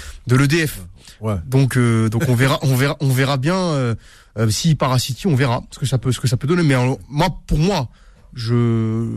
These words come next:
Speaker 1: je ne compte pas là-dessus par principe, à partir du moment où, comme l'a dit Jamel Belmadi d'ailleurs, à juste titre, le joueur n'est pas intéressé, euh, pour venir. Euh, ne, voilà, ne forçons pas le passage, quoi.
Speaker 2: Ah non, mais Jamel, il est, il est, heureusement, il est, il est catégorique, hein.
Speaker 1: Il a été clair.
Speaker 2: Euh, le, la sélection ne, euh, ne se brade pas.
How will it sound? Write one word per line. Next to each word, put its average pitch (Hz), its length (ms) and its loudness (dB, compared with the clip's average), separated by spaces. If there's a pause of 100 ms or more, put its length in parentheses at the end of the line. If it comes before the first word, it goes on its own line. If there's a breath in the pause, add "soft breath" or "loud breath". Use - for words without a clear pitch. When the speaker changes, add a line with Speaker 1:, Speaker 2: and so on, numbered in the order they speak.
(380)
Speaker 1:
je 127 160 0
ne 139 80 6
compte 147 220 0
pas - 80 0
là-dessus 139 240 -2
par 117 160 -4
principe, 147 440 0
à 131 40 -4
partir 120 240 -4
du 127 80 -2
moment 143 340 2
où, 120 60 -2
comme 131 200 0
l'a 131 60 2
dit 127 120 -4
Jamel 135 260 2
Belmadi 123 320 0
d'ailleurs, 123 280 0
à 117 60 0
juste 113 260 0
titre, - 300 -4 (640 loud breath)
le 123 120 4
joueur 131 260 2
n'est 120 100 0
pas 127 120 -2
intéressé, 123 540 0
euh, 101 400 -2
pour 110 140 -8
venir. 120 360 2 (520 loud breath)
Euh, - 100 -6 (120)
ne, 113 280 0
voilà, 127 220 2
ne 123 100 2
forçons 117 340 0
pas 151 120 0
le 131 60 -2
passage, 143 320 -2
quoi. - 80 -8
Speaker 2:
Ah 160 40 -6
non, 185 60 -2
mais 165 140 -2
Jamel, 143 240 -2
il 131 100 0
est, 123 60 -2
il 113 80 -4
est, 113 140 0
heureusement, 123 600 -2
il 110 160 0
est, 107 220 2
il 107 100 2
est 107 60 0
catégorique, 151 560 -2
hein. 127 160 -4
Speaker 1:
Il 135 40 -12
a 135 40 -6
été 135 140 -10
clair. 147 200 -6
Speaker 2:
Euh, 107 240 2
le, 104 220 2
la 117 120 2
sélection 156 720 0
ne, 123 200 0
euh, 110 560 -2
ne 110 80 -2
se - 140 -2
brade 131 240 0
pas. - 180 -2